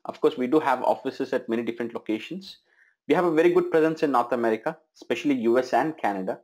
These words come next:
Also, we have presence in European and Asian countries too. As a matter of credibility,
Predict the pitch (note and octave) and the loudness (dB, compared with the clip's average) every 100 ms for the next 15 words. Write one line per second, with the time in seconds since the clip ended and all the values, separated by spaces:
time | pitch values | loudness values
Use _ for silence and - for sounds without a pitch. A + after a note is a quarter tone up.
0 | _ - - G#2+ - F3+ D#3 D3+ D3 C3+ | _ -16 -2 -2 2 2 2 0 0 -2
1 | D3 C#3+ B2 A#2+ A#2+ B2+ C#3 B2+ A2 G2+ | -2 -4 -2 2 2 2 0 0 -2 -4
2 | - A2 - G2 G2+ F#2+ - F#2 - _ | -6 -10 -8 -8 -8 -10 -10 -16 -18 _
3 | _ _ _ _ _ - D3 F3 D#3 - | _ _ _ _ _ -2 0 2 0 0
4 | D#3 - D3+ C#3+ C3+ D#3 D#3 C#3 D#3 | -4 0 0 2 0 0 0 -2 -4